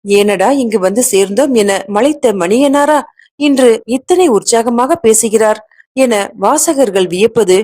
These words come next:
நமக்கு புரிகிறது. என்ன செய்வது, அந்த பண்டைய கலையின் மேன்மை அத்தகையதாக இருக்கிறதே. முதல் ஓர் இரண்டு நாட்கள் இடைவிடாது மேற்கொண்ட பயிற்சிகள் அவர்களை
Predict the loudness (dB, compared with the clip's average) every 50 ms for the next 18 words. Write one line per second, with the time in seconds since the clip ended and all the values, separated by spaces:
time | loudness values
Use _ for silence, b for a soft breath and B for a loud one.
0 | -2 _ -4 -2 0 0 0 -2 -2 -4 0 0 0 2 2 2 2 0 2 0
1 | 2 0 0 -2 -6 _ _ _ _ _ _ -8 -6 -4 -2 -2 -2 -2 0 0
2 | 0 2 2 2 4 2 2 2 -2 _ _ _ _ _ -6 -4 -2 -2 -2 -2
3 | -2 -2 -2 0 0 2 2 2 0 0 -2 -2 0 0 0 0 0 0 0 0
4 | 0 0 0 0 0 -2 -4 -8 _ _ -4 -4 -4 -2 -2 -2 0 2 2 2
5 | 2 0 0 0 0 0 0 -2 -2 -2 -2 -2 0 0 0 0 0 0 -2 -8
6 | _ _ _ _ _ _ _ _ _ _ -6 -2 0 0 0 0 2 2 2 2
7 | 2 0 0 -2 -2 -2 -2 -2 -2 -2 -4 -4 -4 -2 -2 -2 -2 -4 -4 -4
8 | 0 0 2 2 2 2 2 2 0 0 0 2 2 0 0 0 -2 -4 -2 -2
9 | -4 -2 0 0 0 0 -2 -4 -2 -2 -2 -2 -4 B B B B B -4 0
10 | 0 0 0 2 0 0